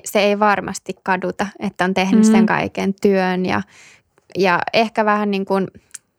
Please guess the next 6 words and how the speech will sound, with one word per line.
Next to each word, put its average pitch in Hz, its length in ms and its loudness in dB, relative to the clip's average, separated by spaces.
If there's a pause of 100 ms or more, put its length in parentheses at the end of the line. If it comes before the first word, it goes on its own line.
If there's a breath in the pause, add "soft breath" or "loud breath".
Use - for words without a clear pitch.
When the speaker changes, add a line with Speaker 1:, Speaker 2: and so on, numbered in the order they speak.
(100)
Speaker 1:
kärsinytkin 196 840 -2
jollain 208 320 0
tavalla 208 320 0
siinä 196 160 -2
toipumisprosessin 196 1000 -2
aikana, 190 480 -2